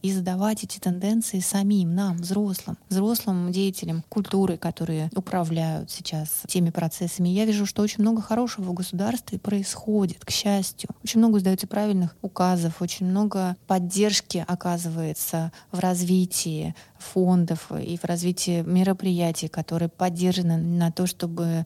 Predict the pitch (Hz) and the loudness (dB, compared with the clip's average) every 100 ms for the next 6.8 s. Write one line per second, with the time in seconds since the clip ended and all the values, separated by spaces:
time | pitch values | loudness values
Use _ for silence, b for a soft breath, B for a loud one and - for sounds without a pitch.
0 | - 185 185 190 185 185 - - 165 170 | -4 -2 2 2 2 -2 -4 -2 -2 -2
1 | 165 175 - 196 190 165 160 180 165 165 | -2 -4 -2 0 2 0 -2 -4 -2 -2
2 | - 180 180 180 180 170 160 - - 180 | -4 -4 -2 -2 -4 -4 -6 -6 -4 -2
3 | 185 190 185 175 180 180 - 175 190 - | -2 -4 -2 -2 0 -4 -6 -10 -10 -6
4 | 180 165 156 151 151 - 165 160 151 - | -4 0 0 -2 -4 -4 -2 -2 -2 -6
5 | - - - - 196 185 185 185 190 - | -10 -10 -10 -8 -2 0 0 -2 -4 0
6 | 190 180 170 165 - - - 156 | 0 2 0 2 0 -2 -2 -4